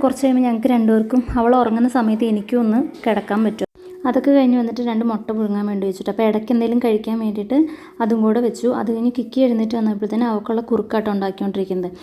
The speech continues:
അപ്പോൾ ഉപ്പുമാവ് കൊടുത്തപ്പോൾ അവളങ്ങനെ കഴിക്കുന്നില്ല. ചില ദിവസമാണെങ്കിൽ കഴിക്കും, പക്ഷെ എന്നാലും അത്ര അധികം ഒന്നും കഴിക്കില്ല. അപ്പോൾ ഉപ്പുമാവും പുട്ടൊക്കെയാണ്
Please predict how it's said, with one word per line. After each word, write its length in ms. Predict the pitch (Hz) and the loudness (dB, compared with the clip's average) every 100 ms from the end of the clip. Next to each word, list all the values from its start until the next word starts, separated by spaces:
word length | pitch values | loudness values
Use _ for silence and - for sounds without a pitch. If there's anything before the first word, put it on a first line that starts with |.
| - - | -18 -10
അപ്പോൾ 120 | 220 254 | 0 0
ഉപ്പുമാവ് 320 | 214 226 240 269 | 0 0 4 4
കൊടുത്തപ്പോൾ 320 | 240 220 233 | 2 -2 -2
അവളങ്ങനെ 300 | 233 226 226 233 | -2 -2 -2 -2
കഴിക്കുന്നില്ല. 460 | 220 202 208 196 190 226 | 0 0 -2 -2 -4 -2
ചില 100 | 233 294 | 2 2
ദിവസമാണെങ്കിൽ 480 | 285 285 247 254 254 | 2 2 2 2 2
കഴിക്കും, 400 | 202 196 220 262 285 - - - | 0 -2 0 0 -2 -14 -20 -10
പക്ഷെ 180 | 240 226 247 | -4 0 0
എന്നാലും 260 | 226 254 269 | 2 0 0
അത്ര 140 | 269 247 | 2 2
അധികം 180 | 226 247 | 2 4
ഒന്നും 140 | 247 240 | 4 4
കഴിക്കില്ല. 360 | 214 202 202 190 | 0 -2 -4 -4
അപ്പോൾ 140 | 190 214 | -4 -6
ഉപ്പുമാവും 400 | - 220 233 247 | -4 -2 2 2
പുട്ടൊക്കെയാണ് 480 | 247 247 240 240 | 0 -2 0 0